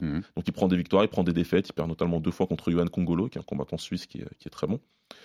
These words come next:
Speaker 2: Et donc là, on se dit que, que Cédric, il, il est fort, il est fun, mais qu'il a atteint peut-être un petit plafond.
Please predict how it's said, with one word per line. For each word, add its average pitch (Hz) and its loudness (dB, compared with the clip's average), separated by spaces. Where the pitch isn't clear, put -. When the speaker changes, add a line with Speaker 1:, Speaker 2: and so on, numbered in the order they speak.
Speaker 2:
Et 82 2
donc 92 2
là, 127 8
on 107 6
se 87 -2
dit 139 4
que, 90 4
que 95 -4
Cédric, 101 2
il, 98 4
il 104 4
est 92 6
fort, 120 4
il 92 2
est 92 2
fun, 113 4
mais 82 -6
qu'il 90 -2
a 85 0
atteint 104 2
peut-être 98 0
un 87 2
petit - -6
plafond. 90 -4